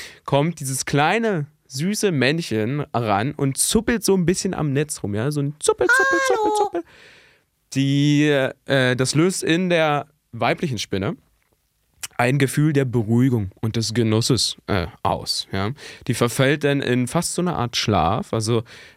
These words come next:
Speaker 1: wird dann tatsächlich ruhiger und, äh,
Speaker 2: Weil
Speaker 1: ja, so
Speaker 2: die männliche
Speaker 1: schläfrig.
Speaker 2: Spinne,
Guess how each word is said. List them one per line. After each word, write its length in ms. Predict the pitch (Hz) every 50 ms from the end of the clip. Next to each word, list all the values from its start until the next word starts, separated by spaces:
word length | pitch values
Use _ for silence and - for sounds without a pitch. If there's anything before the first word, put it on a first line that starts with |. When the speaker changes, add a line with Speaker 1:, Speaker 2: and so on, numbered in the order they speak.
| _
Speaker 1:
wird 180 | - 127 123 -
dann 100 | 139 123
tatsächlich 400 | 139 131 110 113 120 113 101 - 110
ruhiger 580 | 107 131 139 147 160 165 165 170 170 170 - -
und, 380 | - 117 117 110 110 113 104
äh, 400 | 120 113 107 104 101 104 113 120
Speaker 2:
Weil 140 | 156 208 220 220
Speaker 1:
ja, 100 | 220 202
so 120 | 180 190
Speaker 2:
die 80 | 185 175
männliche 280 | 180 196 247 294 320 294 190 175
Speaker 1:
schläfrig. 400 | 185 190 202 - - 175 175 -
Speaker 2:
Spinne, 460 | - - 240 247 277 285 285 302 311